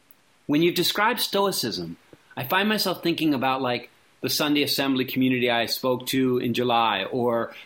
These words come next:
the Oasis community in Houston that I'm going to go see next month.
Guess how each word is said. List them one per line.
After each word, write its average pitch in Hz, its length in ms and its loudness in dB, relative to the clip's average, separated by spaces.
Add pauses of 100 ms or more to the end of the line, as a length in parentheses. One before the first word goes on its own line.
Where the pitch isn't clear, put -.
(160)
the 131 120 2
Oasis 139 520 2
community 135 420 2
in 117 60 -2
Houston 131 380 -2
that 110 80 -2
I'm 117 120 -2
going 120 200 -2
to 120 60 -2
go 120 140 0
see 123 500 0 (120)
next 131 280 -2
month. 117 320 -2